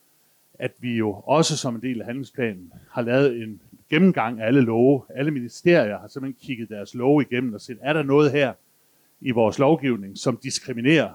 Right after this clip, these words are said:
mod seksuelle, øh, minoriteter? Fordi så skal vi have det op til diskussion. Og, og der ligger allerede et katalog, og miljøet har også selv spillet ind med en række ting. Så det bliver jo next step. Det er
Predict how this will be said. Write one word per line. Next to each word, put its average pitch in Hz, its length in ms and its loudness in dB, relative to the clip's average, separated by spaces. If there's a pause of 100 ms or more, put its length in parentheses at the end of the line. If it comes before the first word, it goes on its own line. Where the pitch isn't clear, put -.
(200)
mod 127 380 4 (440)
seksuelle, 131 640 -2
øh, 104 220 -12
minoriteter? 110 560 -2 (120)
Fordi 127 160 -10
så 131 140 -18
skal 127 200 -10
vi 107 100 -16
have 107 100 -10
det 107 100 -8
op - 180 0
til - 120 -18
diskussion. 160 520 -2 (580)
Og, 120 240 -2
og 123 100 -8
der 143 100 0
ligger 151 260 2
allerede 131 340 0
et 127 100 -6
katalog, 107 760 0
og 110 80 -16
miljøet 123 340 2
har 107 80 -6
også 110 140 -8
selv 151 180 2
spillet 117 400 -6
ind 123 100 -6
med 113 120 -12
en 104 100 -14
række 113 220 -10
ting. 123 320 -8 (280)
Så - 140 -6
det 160 220 2
bliver 147 260 4
jo 104 320 2
next 143 380 -2
step. - 340 -12 (240)
Det 135 180 -2
er 127 200 -2